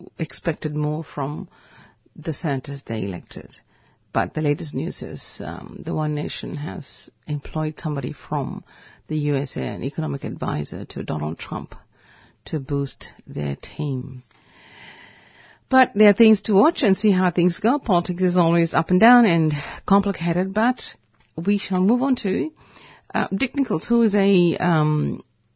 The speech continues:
correspondent for Green Left Weekly, and he lives in Barcelona in Spain and reports regularly for, um, Solidarity Breakfast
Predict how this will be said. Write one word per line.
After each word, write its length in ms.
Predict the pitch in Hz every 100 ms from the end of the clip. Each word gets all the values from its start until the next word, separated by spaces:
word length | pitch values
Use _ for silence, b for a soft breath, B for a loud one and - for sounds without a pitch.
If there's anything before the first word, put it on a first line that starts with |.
| _ _ _ _ -
correspondent 720 | 170 160 143 196 226 262 247
for 220 | - 185
Green 220 | 165 165 151
Left 200 | 147 -
Weekly, 380 | 190 233 240 311 B B B B
and 240 | - 175 165
he 180 | 175 175
lives 280 | 170 156
in 80 | 160
Barcelona 540 | 151 147 - 156 151 151
in 100 | 151
Spain 480 | - - 190 240 262
and 160 | 185
reports 500 | 180 170 180 156 -
regularly 580 | 170 151 160 147 151 156 B B B _
for, 460 | - 220 208 160 - -
um, 300 | 147 131 135
Solidarity 500 | - 165 147 143 123
Breakfast 640 | 123 113 - 247 262 -